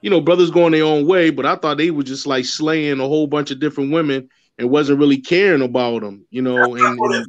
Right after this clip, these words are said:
Speaker 2: first, me too. At first, I
Speaker 1: So,
Speaker 2: did.
Speaker 1: but now this is, like, this whole other thing, like, "Well, I'm put myself first, think of myself," and I'm like, "N-, nigga,
Speaker 2: Nah, it's, it's,
Speaker 1: that,
Speaker 2: it
Speaker 1: that don't make no sense." That's,
Speaker 2: Nah.
Speaker 1: that's
Speaker 2: That's why, that's why I'm telling even I,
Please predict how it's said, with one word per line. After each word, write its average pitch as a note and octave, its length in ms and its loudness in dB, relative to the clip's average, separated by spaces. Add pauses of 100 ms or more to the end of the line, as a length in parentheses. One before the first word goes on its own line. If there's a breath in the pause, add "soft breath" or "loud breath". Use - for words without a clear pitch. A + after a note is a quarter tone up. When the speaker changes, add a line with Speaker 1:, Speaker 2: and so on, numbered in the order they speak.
Speaker 2:
first, - 380 -4
me F3 100 -10
too. - 320 -6 (420)
At B2+ 120 -8
first, F3 240 -4
I F3+ 60 6
Speaker 1:
So, E3 80 6
Speaker 2:
did. C#3+ 80 2
Speaker 1:
but D3 120 4
now F#3 240 2
this F3+ 240 2
is, D#3+ 80 -6
like, D3+ 160 0
this C#3 140 -4
whole F3+ 320 4
other F3 180 0
thing, D3 260 -2
like, C3 200 -2
"Well, C3 320 0 (320 loud breath)
I'm C#3 160 -4
put D#3+ 180 -2
myself C#3+ 540 -2
first, C#3 340 -2
think C#3+ 180 -4
of C#3 60 -2
myself," C3 560 -4
and C3 100 -6
I'm D#3+ 140 -2
like, A#2 240 -6 (160)
"N-, B2 140 -18 (160)
nigga, C#3 580 0 (380)
Speaker 2:
Nah, B2 220 -10 (260)
it's, C3+ 240 -14
it's, C#3 140 -12
Speaker 1:
that, D3 160 0
Speaker 2:
it - 20 -8
Speaker 1:
that D#3 80 0
don't D#3 140 0
make D3+ 140 0
no C#3 120 0
sense." A2+ 500 -4
That's, - 180 -4
Speaker 2:
Nah. - 120 -4
Speaker 1:
that's C3 260 -4 (640)
Speaker 2:
That's E3 200 -6
why, E3+ 300 -2
that's F3 140 -2
why F#3+ 80 4
I'm - 80 0 (140)
telling F3+ 260 -2 (260)
even F3 200 -4
I, - 180 -4